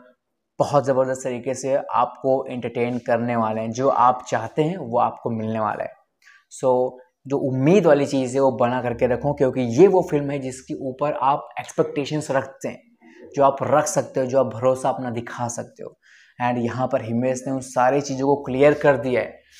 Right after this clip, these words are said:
जो कहीं ना कहीं हम लोग सुनना चाहते थे, जो हम लोग कहीं ना कहीं जानना चाहते हैं कि भाई क्या वाकई में है या फिर नहीं, या फिर सिर्फ बोलने वाली बात है। देखो, अब तक हम लोग खुशी इस चीज़ के लिए, क्योंकि भाई साहब, हम लोग जानते हैं कि यार, सेवेंटी फ़ाइव डेज़ का यहाँ पे कैंपेन है,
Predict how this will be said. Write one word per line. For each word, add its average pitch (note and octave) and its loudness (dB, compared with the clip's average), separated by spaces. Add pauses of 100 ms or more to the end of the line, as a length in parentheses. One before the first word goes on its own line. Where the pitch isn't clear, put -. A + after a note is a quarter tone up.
(180)
जो A#2+ -6
कहीं C3 0
ना C#3 0
कहीं C3 0
हम C3+ -2
लोग C3+ -2
सुनना B2+ -2
चाहते A#2 -2
थे, A#2 -14
जो B2+ -6
हम B2+ -6
लोग C3 -6
कहीं B2+ -4
ना B2+ -8
कहीं B2 -4
जानना C3 0
चाहते B2+ 0
हैं A#2+ -8 (300)
कि B2+ -8
भाई A#2 -2
क्या B2 2
वाकई A2+ 2
में B2+ -6
है B2 0
या A#2+ 4
फिर B2 -4
नहीं, A#2+ -2
या A#2+ 0
फिर B2+ -4
सिर्फ B2+ -2
बोलने A#2 0
वाली A#2+ 0
बात A#2 2
है। B2 -4
देखो, B2+ 0 (420)
अब C#3 2
तक F#3 4
हम E3+ 2
लोग F3 -2
खुशी D#3 -2
इस E3 -2
चीज़ D#3+ -4
के E3 0
लिए, E3 2
क्योंकि D#3+ 0
भाई D#3 2
साहब, D3+ -4
हम D3+ -2
लोग D3+ -2
जानते C3 -4
हैं B2+ -6
कि C3+ 0
यार, C3 2
सेवेंटी C3+ -4
फ़ाइव C3 2
डेज़ B2+ -4
का C#3 -2
यहाँ B2 -4
पे A#2+ -4
कैंपेन A2+ -4
है, A2 -6